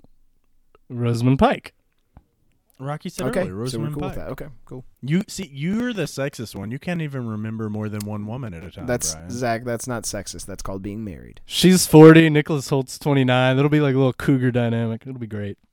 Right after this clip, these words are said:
Speaker 2: So is, uh, is Rosamund Pike and Nicholas Holt? Is this like a The Graduate situation?
Speaker 3: Well, I mean, he is
Speaker 2: or
Speaker 3: young. He is young Bond.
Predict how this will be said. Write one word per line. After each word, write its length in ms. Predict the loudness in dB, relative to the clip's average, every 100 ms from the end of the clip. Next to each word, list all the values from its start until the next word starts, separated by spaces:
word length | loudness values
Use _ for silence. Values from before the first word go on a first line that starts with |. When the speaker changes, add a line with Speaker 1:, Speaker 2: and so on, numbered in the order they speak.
| -20
Speaker 2:
So 240 | -10 -6
is, 200 | -6 -6
uh, 460 | -6 -6 -4 -6 -8 -14 -20 -18
is 160 | -16 -8
Rosamund 440 | -6 -6 -6 -8
Pike 260 | -6 -8 -8
and 140 | -12
Nicholas 340 | -12 -12 -14 -12
Holt? 240 | -10 -10
Is 80 | -10
this 180 | -12 -12
like 200 | -12 -10
a 200 | -8 -8
The 120 | -10
Graduate 520 | -10 -10 -8 -10 -10
situation? 480 | -14 -16 -14 -10 -4
Speaker 3:
Well, 120 | -4
I 40 | -4
mean, 120 | -6
he 180 | -6 -6
is 140 | -8
Speaker 2:
or 60 | -6
Speaker 3:
young. 240 | -6 -8
He 280 | -10 -4 -2
is 180 | -2 -4
young 360 | -2 -2 -2 -6
Bond. 460 | -8 -10 -16 -20